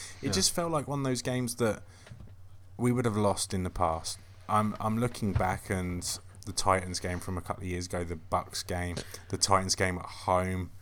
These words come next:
Speaker 1: uh, to open the two thousand and fourteen season. Just those games that we typically lost at Arrowhead when we were expected to roll teams over. Well, we didn't. The Cardinals didn't cause us too much troubles, but we didn't exactly put them to the sword as well. Though we just kept them at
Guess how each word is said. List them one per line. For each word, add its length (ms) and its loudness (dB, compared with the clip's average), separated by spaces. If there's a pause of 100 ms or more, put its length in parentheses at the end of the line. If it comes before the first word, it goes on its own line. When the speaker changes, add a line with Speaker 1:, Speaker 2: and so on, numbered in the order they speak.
(280)
Speaker 1:
uh, 140 -2
to 200 0
open 220 0
the 60 -2
two 200 -2
thousand 280 -2
and 100 -6
fourteen 300 -2
season. 260 -2
Just 220 0
those 220 0 (280)
games 300 2
that 120 -2
we 180 0 (280)
typically 480 0
lost 400 -2
at 160 0
Arrowhead 480 0
when 160 -2
we 100 -2
were 60 -2
expected 540 -4
to 120 -4
roll 280 0
teams 320 -6
over. 260 -6 (360)
Well, 120 -2
we 100 0
didn't. 440 2 (640)
The 100 0
Cardinals 380 2
didn't 180 0
cause 260 -2
us 60 -4
too 260 4
much 240 0
troubles, 320 -2
but 120 -2
we 200 2
didn't 200 2
exactly 680 -2 (1000)
put 200 4
them 180 2
to 100 -2
the 80 -2
sword 260 2
as 120 0
well. 140 2
Though 100 2
we 80 2
just 200 -2
kept 240 -2
them 180 -2
at 120 -10